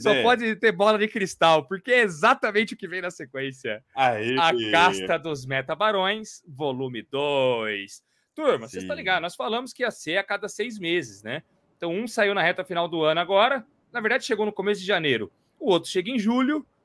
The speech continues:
Speaker 2: o outro chega em dezembro. Foi igualzinho em Cal. Ao longo de um
Speaker 1: Igualzinho.
Speaker 2: ano, teu cabo da série toda. Esse álbum aí,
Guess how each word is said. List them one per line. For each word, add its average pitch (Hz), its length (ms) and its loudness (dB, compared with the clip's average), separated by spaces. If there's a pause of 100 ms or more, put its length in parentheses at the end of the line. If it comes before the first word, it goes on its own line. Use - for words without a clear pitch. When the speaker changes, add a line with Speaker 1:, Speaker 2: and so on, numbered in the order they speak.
Speaker 2:
o - 140 -2
outro 180 220 2
chega 220 160 0
em 247 40 -6
dezembro. 190 540 0
Foi 285 160 0
igualzinho 294 460 4
em 277 40 -12
Cal. 202 440 2
Ao 156 100 -8
longo 190 240 -6
de 233 140 0
um 285 60 2
Speaker 1:
Igualzinho. 247 300 4
Speaker 2:
ano, 240 100 -10 (300)
teu 240 140 2
cabo 233 320 4
da 240 140 0
série 233 300 0
toda. 165 440 0 (420)
Esse 254 300 4
álbum 220 300 4
aí, 208 420 2